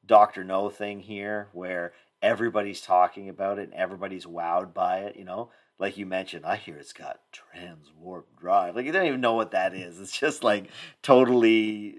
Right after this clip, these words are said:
you know, made up thing, but, uh, just the fact that everybody's, like, gawking at it.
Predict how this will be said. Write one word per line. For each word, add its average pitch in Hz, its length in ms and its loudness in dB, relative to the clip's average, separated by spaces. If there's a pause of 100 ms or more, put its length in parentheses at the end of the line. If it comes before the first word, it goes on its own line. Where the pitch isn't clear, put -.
you 117 300 -10
know, 98 160 -4
made 110 340 -2
up 107 160 2
thing, 101 380 -10
but, 98 180 -2
uh, 104 200 2
just 117 200 -10
the 110 80 -4
fact 101 300 0
that 85 100 -14
everybody's, 95 380 -10
like, 87 220 -16
gawking 95 500 -2
at 101 180 -2
it. 117 160 -4